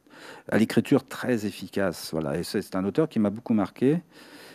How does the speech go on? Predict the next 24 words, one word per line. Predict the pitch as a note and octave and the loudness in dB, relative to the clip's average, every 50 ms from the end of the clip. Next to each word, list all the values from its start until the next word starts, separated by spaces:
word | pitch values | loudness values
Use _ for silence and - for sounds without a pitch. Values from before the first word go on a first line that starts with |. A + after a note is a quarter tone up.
| - - - - - - _ _ - | -20 -20 -20 -20 -20 -20 _ _ -4
Et, | G#2 F#2+ F2+ F2+ F2 F2 | -2 0 2 2 2 2
euh, | F2 - E2+ E2 E2 | 2 2 0 0 0
Houellebecq, | E2 F2+ A3+ B3+ B3 B3 D3+ D3+ D#3+ D#3 - | 4 8 10 10 12 12 12 12 12 10 8
d'ailleurs, | G2+ G2 F#2+ G2+ G#2+ G#2+ F2+ F2+ | 6 8 8 8 8 8 6 4
euh, | F2+ F2 F2 F2 E2+ | 2 2 2 2 2
a, | D#2+ D#2+ E2 E2 D#2+ E2+ F2 F2 E2 D#2+ D#2+ - F2 E2 - | 2 0 0 0 0 0 0 0 0 0 0 -2 -4 -4 -4
a, | F2 E2+ E2+ - - - G2+ | -4 -4 -6 -8 -6 -4 -4
a | F#2+ | -2
fait | - - A2+ | 0 2 2
un | F#2 F2 | 2 2
superbe | - - B2 - - B2 A#2+ A2 G#2+ F2+ F2 E2+ - - | 0 -4 -6 2 6 6 6 6 6 4 2 0 2 2
essai | A2+ G#2 - - - A#2+ A#2+ G#2 | 2 2 0 2 4 4 4 4
sur, | - - - F#2 F2 D#2+ | 2 -2 -6 -6 -4 -4
euh, | D#2+ D#2 D#2 D#2 | -4 -4 -6 -8
sur | - - F#2 F2 | -6 -4 -2 -2
Lovecraft, | E2 D#2+ - - - F#2+ G2 A#2 - - - - | -2 -2 -6 -8 -6 -4 -4 -4 -4 -6 -10 -10
hein, | E2 E2+ F2 F#2 - - | -8 -8 -8 -10 -12 -14
que | - D#2 | -14 -14
je | D#2+ D#2+ F2+ - | -14 -16 -16 -12
conseille | - - G2+ - - A#2+ A2 | -8 -8 -6 -2 0 2 2
à | F2+ | 2
tout | - - | 0 -2
le | E2+ F2 | -2 0
monde. | G2+ A#2+ C#3 C3+ | 2 2 2 2